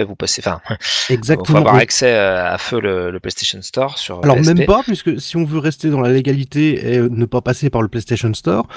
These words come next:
Speaker 2: on peut tout à fait, euh,
Speaker 1: Avec la
Speaker 2: ripper
Speaker 1: P S trois.
Speaker 2: ses, ses propres, ses propres jeux, euh, P S one, en faire des iso et convertir les iso au format PlayStation. Euh, P S P, pardon,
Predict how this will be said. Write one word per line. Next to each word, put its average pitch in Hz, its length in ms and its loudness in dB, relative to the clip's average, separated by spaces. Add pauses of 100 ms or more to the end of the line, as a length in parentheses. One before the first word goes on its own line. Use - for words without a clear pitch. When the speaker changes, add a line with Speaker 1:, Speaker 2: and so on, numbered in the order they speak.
(280)
Speaker 2:
on 135 160 4
peut 151 260 2
tout 151 180 -6
à 147 100 2
fait, 156 180 -2
euh, 131 520 4 (320)
Speaker 1:
Avec 127 160 2
la 143 80 2
Speaker 2:
ripper 165 140 6
Speaker 1:
P 170 60 6
S - 20 -2
trois. 139 160 -2
Speaker 2:
ses, 135 320 0
ses 131 220 -2
propres, 123 640 0
ses 127 160 -6
propres 123 500 0
jeux, 135 420 0
euh, 104 280 -4 (400)
P 117 80 4
S - 180 -2
one, 214 300 4
en 123 100 -2
faire 120 220 -2
des 120 260 2
iso 160 300 2
et 131 80 -2
convertir 160 440 0
les 139 220 0
iso 147 260 2
au 160 100 0
format 151 340 0
PlayStation. 131 600 -2 (200)
Euh, 120 100 6
P 151 140 2
S 143 120 -2
P, 117 140 -2
pardon, 104 220 -4